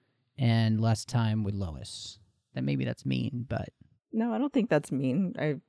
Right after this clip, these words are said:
Speaker 2: I disagree respectfully, um,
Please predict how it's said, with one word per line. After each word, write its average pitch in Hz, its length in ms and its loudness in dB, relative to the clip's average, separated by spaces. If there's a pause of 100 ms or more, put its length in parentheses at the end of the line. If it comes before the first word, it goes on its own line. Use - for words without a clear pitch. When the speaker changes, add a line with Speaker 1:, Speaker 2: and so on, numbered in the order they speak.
(180)
Speaker 2:
I 160 320 4 (120)
disagree 165 680 4
respectfully, 151 1000 2 (460)
um, 131 680 6